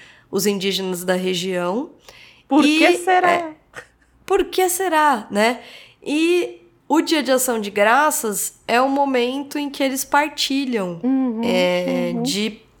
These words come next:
Speaker 1: um, um momento pacífico e que existe uma troca bilateral de comida,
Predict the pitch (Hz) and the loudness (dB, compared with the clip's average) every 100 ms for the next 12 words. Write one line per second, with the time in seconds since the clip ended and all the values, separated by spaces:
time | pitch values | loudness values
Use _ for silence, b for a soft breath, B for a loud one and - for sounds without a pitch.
0 | - 214 208 226 220 214 208 214 214 - | -12 -10 -8 -2 0 2 2 0 -6 -4
1 | - 185 - - 240 285 339 349 - 302 | 2 2 2 0 2 2 2 -2 0 0
2 | 320 - - B B B B 233 233 269 | 0 -6 -20 B B B B -2 2 2
3 | 247 262 - 269 294 285 233 226 240 240 | 2 0 0 2 0 2 2 4 2 2
4 | 208 190 170 196 220 202 202 208 190 196 | 0 0 -2 -2 0 0 -2 -2 0 0
5 | 190 202 254 B B B B 196 185 247 | 2 0 -2 B B B B -8 -2 0
6 | 269 277 247 - - 269 277 262 240 208 | 0 0 -4 -8 -4 0 2 0 0 -2
7 | 196 202 202 185 | 0 0 0 -4